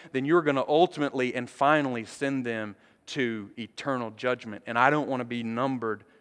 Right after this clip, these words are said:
with them." Now look at his reasoning. Look at his reason. He says, number one, their conduct. Their hands have a sinister scheme. Their, their right hand is, is full of bribes. In other words, they wanna hurt people. They wanna abuse the needy.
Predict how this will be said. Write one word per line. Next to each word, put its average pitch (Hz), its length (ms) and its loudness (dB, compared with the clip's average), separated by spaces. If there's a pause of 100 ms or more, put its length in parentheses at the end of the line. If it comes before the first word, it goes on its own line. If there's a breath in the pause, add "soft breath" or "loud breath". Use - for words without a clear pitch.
(200)
with 117 340 -4
them." 98 320 -8
Now 113 140 -2
look 170 140 0
at 262 40 4
his 226 140 0
reasoning. 123 560 -2 (760)
Look 196 100 -2
at - 20 4
his 165 120 0
reason. 143 320 2 (200 soft breath)
He 190 80 2
says, 151 240 0
number 214 160 4
one, 202 200 6
their 165 120 6
conduct. 175 680 4 (720)
Their 190 280 8
hands 220 520 10 (240 loud breath)
have 202 140 10
a 170 40 4
sinister 240 600 8
scheme. 214 560 4
Their, 180 100 12 (180 loud breath)
their 185 140 12
right 214 340 12
hand 202 300 6
is, 165 160 4 (140 loud breath)
is - 120 4
full 254 320 12
of 147 160 8
bribes. 208 760 6 (240 soft breath)
In 233 60 12
other 285 100 12
words, 226 120 12
they 277 100 6
wanna 233 180 10
hurt 294 340 8
people. 196 420 2 (140)
They 233 100 12
wanna 285 180 12
abuse 233 360 8
the 190 140 8
needy. 220 420 8